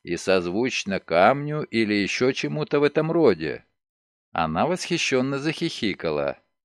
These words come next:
«Не знаю, что бы я делала без астрологии. Самое смешное — это то, что мой дядя утверждает, что во все это не верит». «А вы сами верите?»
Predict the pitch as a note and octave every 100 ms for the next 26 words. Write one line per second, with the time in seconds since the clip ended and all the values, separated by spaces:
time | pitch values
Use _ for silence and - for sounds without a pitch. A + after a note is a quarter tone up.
0 | _ _ - F#2 G2 G2+ C#3+ E3 D#3 E3+
1 | D#3 E3 D#3+ D3+ E3 D#3 D#3 D#3 D#3+ E3
2 | - E3+ F#3 F#3 F3 A2+ E2+ D#2+ C2 B1+
3 | _ _ _ - A#2+ C#3+ D3 C#3 B2+ C3+
4 | C3 - D3 D#3+ D3+ B2+ G2+ A2 G#2 F#2+
5 | - E3+ G3 - C#3+ C3+ B2+ A2 D3+ B2+
6 | A#2+ A#2 A2 G#2 F#2 - F#3 F3+ G#2 -
7 | B2 G#2+ A2 - D#3+ F#3 F#3 F#3 G3+ G3
8 | G#3+ D#3 E2 - _ _ _ _ _ _
9 | _ _ - D2+ E2 F#2 - A2 E2 D2+
10 | D2+ D3+ G#3 G3 - D2 A#2